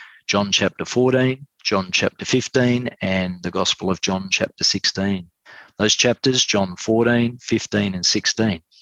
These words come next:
tell us heaps about the Holy Spirit, who's also called the Comforter. Question fifteen, when Jesus abides or lives in my life through his Holy Spirit,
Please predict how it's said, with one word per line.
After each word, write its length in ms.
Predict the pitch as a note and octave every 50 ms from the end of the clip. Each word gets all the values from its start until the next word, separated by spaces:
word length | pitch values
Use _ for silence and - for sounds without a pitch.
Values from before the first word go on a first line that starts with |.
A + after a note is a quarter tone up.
| - - _ _ -
tell 240 | - - G#2 F#2 F2+
us 180 | F2 - - -
heaps 400 | - A2+ A2 A2 - - - - _ - - - - - _ _ _ -
about 440 | F#2+ F2 - F#2 F#2 F#2 F2+ - _ _ _ -
the 80 | F2
Holy 300 | F2 - G2+ F#2+ F#2+ F#2+
Spirit, 440 | - - - - G#2+ F#2+ G2+ G2+ -
who's 180 | F#2 F2+ E2 -
also 360 | G2 F#2+ F2+ - - F3 E2
called 400 | - - - F#2+ E2+ D#2+ D#2+ -
the 80 | E2+ -
Comforter. 420 | - F2+ E2 - - C#2+ - - - _ _ _ _ _ _ - - - - - - - - - - - -
Question 340 | - - F#3 - - C3 A#2+
fifteen, 580 | - - C3+ B2 - - - C3 C3 C3+ C3+ B2+
when 160 | B2+ C3 B2
Jesus 500 | - C#3 D3+ E3+ F3 - D3+ C3 - -
abides 760 | A2+ F#2+ F#2 A2 A2+ A#2+ A#2+ A#2+ B2 B2+ B2 A#2+ A2 - G2+
or 100 | F#2+ F#2
lives 360 | F#2+ G2 A2 A2+ - - -
in 100 | G#2 G2
my 160 | F#2+ F#2+ F#2+
life 320 | F#2 F#2+ G2 G#2 G#2 G2
through 240 | - - - G2 F#2+
his 220 | F2+ G2 F#2 - -
Holy 320 | - G2 F#2+ F#2 F2+ E2+
Spirit, 460 | - - - - G2+ G2 E2+ D#2+ -